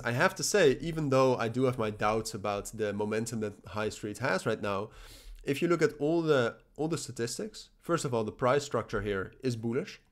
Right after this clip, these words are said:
Um, the, the overall for-, the, the formation that it's, that it's forming is also bullish. So what I mean with that is that usually when you make a top with a crypto and the price drops down,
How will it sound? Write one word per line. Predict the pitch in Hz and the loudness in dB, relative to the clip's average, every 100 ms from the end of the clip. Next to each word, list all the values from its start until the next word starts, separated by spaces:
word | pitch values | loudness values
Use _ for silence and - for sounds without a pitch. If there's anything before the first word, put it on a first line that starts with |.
| _ - _ _ _ _ _ _ - - - - - 120 | _ -20 _ _ _ _ _ _ -20 -18 -18 -20 -6 2
Um, | 120 117 117 117 | 4 4 2 -2
the, | 123 120 113 113 110 | 2 4 4 0 0
the | 117 107 | 0 2
overall | 151 143 131 127 147 143 | 2 2 4 4 4 2
for-, | 127 143 113 113 | 0 -2 -2 -4
the, | 120 123 123 117 110 | -8 -2 2 2 0
the | 107 | -6
formation | - 123 117 175 202 147 | -2 0 2 2 0 -2
that | 113 | 0
it's, | 107 - - | 0 -4 -4
that | - 107 | -2 -2
it's | - | -4
forming | - 147 127 104 | -2 0 0 -2
is | 98 | -6
also | 101 131 | -4 -4
bullish. | 120 143 208 - - - - | -2 -4 -4 -10 -18 -20 -4
So | 123 | 2
what | 123 123 | 4 6
I | |
mean | 123 131 | 4 4
with | 117 156 | 4 4
that | 143 | 2
is | 117 | 2
that | 120 107 | -2 -2
usually | 113 131 160 - 123 | 0 0 0 0 0
when | 113 113 | 2 2
you | 113 110 | 0 -2
make | 104 113 113 | 0 0 0
a | 104 | -4
top | - - 202 - - | -6 -4 -4 -8 -2
with | 139 | -2
a | |
crypto | 139 156 156 196 196 - - - _ _ | 0 -2 0 -2 -4 -10 -20 -20 _ _
and | 120 | -2
the | 120 | 0
price | 127 147 - | 2 2 2
drops | 117 101 | -2 2
down, | - 139 | 2 2